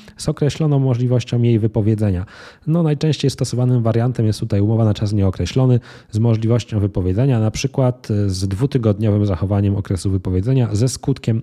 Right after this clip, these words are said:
na koniec miesiąca. Ale nie jest to oczywiście jedyna możliwa konstrukcja, bo czasem zdarzają się też umowy kombinowane. Na przykład przez pierwszy rok mamy umowę na czas określony, ale ona potem się automatycznie przekształca w umowę na czas nieokreślony, którą można wypowiedzieć na określonych zasadach,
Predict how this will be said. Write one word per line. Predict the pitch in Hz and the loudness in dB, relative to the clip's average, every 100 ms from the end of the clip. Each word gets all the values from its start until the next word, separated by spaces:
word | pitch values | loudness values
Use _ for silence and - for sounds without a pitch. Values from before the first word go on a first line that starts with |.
| - | -2
na | 104 | -2
koniec | - 104 95 110 | 0 0 0 0
miesiąca. | 113 117 101 90 110 - - - | -2 2 0 -2 -8 -10 -20 -8
Ale | 123 127 | -2 0
nie | 165 | 2
jest | 190 - | 0 0
to | 135 | -2
oczywiście | - 135 - 123 | 0 -4 -2 0
jedyna | 117 117 117 | 2 2 2
możliwa | 110 98 107 98 | 2 2 0 0
konstrukcja, | 95 92 110 - 139 151 175 - - - | 0 -2 -4 -4 0 2 0 -4 -20 -4
bo | 117 | 0
czasem | 123 147 127 | 0 2 2
zdarzają | 135 120 139 | 2 2 2
się | - | 0
też | 139 | 0
umowy | 131 123 | 0 0
kombinowane. | 135 135 135 143 147 156 107 98 - - | 0 0 0 2 2 2 2 0 -6 -2
Na | 107 110 | -2 -2
przykład | - - 107 90 | -4 -4 -2 -4
przez | - 113 - | -4 -6 -2
pierwszy | 135 123 - 123 | 0 0 -2 2
rok | 127 110 - | 2 0 -2
mamy | 104 98 104 | 0 0 2
umowę | 117 113 | 2 2
na | 104 | 2
czas | 104 - | 0 -4
określony, | 101 104 - 87 113 196 - - - | -2 -2 0 0 2 0 -2 -20 -12
ale | - 190 | -2 2
ona | 185 165 | 2 2
potem | 156 156 | 2 0
się | 131 135 | 2 0
automatycznie | 131 123 131 - 123 | 2 2 2 0 -2
przekształca | - 113 - 131 131 | -2 -4 -2 -2 0
w | 113 | 0
umowę | 123 120 | 2 2
na | 113 | 2
czas | 117 110 | 0 0
nieokreślony, | 113 110 101 - 135 117 | 2 2 0 0 0 2
którą | 107 101 | 0 0
można | 104 123 113 101 | 2 2 2 0
wypowiedzieć | 101 101 110 101 | 0 0 0 0
na | 98 | 0
określonych | 95 101 - 104 98 | 0 -2 -2 0 0
zasadach, | 92 95 87 98 165 | 0 -2 0 2 0